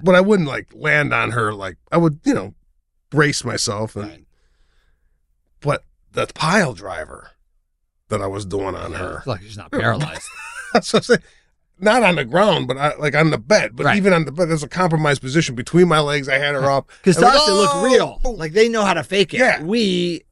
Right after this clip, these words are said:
Speaker 2: uh, yeah.
Speaker 1: Yeah, we're just
Speaker 2: You don't
Speaker 1: hoping
Speaker 2: know.
Speaker 1: nothing
Speaker 2: You're just
Speaker 1: doesn't
Speaker 2: hoping
Speaker 1: break.
Speaker 2: somebody doesn't die.
Speaker 1: I also used to wrestle the cushions on the downstairs couch in my basement. So I used to have a big cushion. I used to put, <gasps>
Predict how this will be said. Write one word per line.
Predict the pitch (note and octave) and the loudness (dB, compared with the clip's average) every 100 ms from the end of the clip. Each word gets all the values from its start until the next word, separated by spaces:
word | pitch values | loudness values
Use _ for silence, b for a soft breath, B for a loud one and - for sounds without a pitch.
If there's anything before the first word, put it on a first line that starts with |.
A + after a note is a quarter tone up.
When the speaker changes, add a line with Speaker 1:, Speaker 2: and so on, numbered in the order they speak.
| _ _ | _ _
Speaker 2:
uh, | B2 B2 | -20 -10
yeah. | F3 D3 - A#3+ | -2 -2 -2 -4
Speaker 1:
Yeah, | A#3+ A2+ | -2 -2
we're | D#3+ | -4
just | F3+ F#3 | 0 2
Speaker 2:
You | |
don't | F#3+ | 4
Speaker 1:
hoping | D3+ F3 | 2 -4
Speaker 2:
know. | A#2+ | -2
Speaker 1:
nothing | C#3 C3+ | 0 4
Speaker 2:
You're | |
just | E3 | 4
Speaker 1:
doesn't | C#3 C#3+ | 4 4
Speaker 2:
hoping | D3+ C#3 | 4 4
Speaker 1:
break. | G3+ | 2
Speaker 2:
somebody | C3 A#2+ | 2 0
doesn't | A#2+ A2+ | 0 -2
die. | F#2+ F#2 - - | -4 -6 -8 -6
Speaker 1:
I | G2 G2+ | -2 2
also | A2+ B2+ C#3 | 2 2 0
used | A2+ G#2 | 0 -2
to | A#2 | -2
wrestle | F2 D2 D2+ - E2 D#2 _ _ _ _ _ _ _ _ _ _ _ _ _ _ - | -4 -6 -4 -4 -4 -10 _ _ _ _ _ _ _ _ _ _ _ _ _ _ -18
the | F2+ | -14
cushions | - B2+ - G2 D#2 D2 - - - _ _ _ _ _ _ - | -6 -4 -2 -6 -10 -14 -14 -14 -18 _ _ _ _ _ _ -8
on | G#2 | -8
the | F2 | -8
downstairs | E2 F2+ G2+ - F#2+ F2 E2+ | -8 -8 -6 -8 -8 -10 -10
couch | - - F#2 D2+ C2 - - - F#2+ | -12 -6 -4 -4 -10 -16 -18 -16 -12
in | |
my | F2+ E2 | -10 -10
basement. | D#2 E2 D2+ - C2 - _ _ _ _ _ _ _ | -8 -8 -8 -10 -12 -20 _ _ _ _ _ _ _
So | - | -4
I | F#2+ | -4
used | G2 - | -4 -6
to | F#2 | -8
have | |
a | D#2+ | -8
big | E2+ G#2 | -10 -8
cushion. | - F#2+ - G2 | -6 -6 -4 -6
I | |
used | E2+ - | -8 -12
to | - | -20
put, | - - | -18 -8
<gasps> | D3 D#3+ C#3+ B2 - C4+ A#3 F#3+ C#3 A#2+ F#2+ - | -2 0 -2 -6 2 4 6 4 2 -2 -6 -14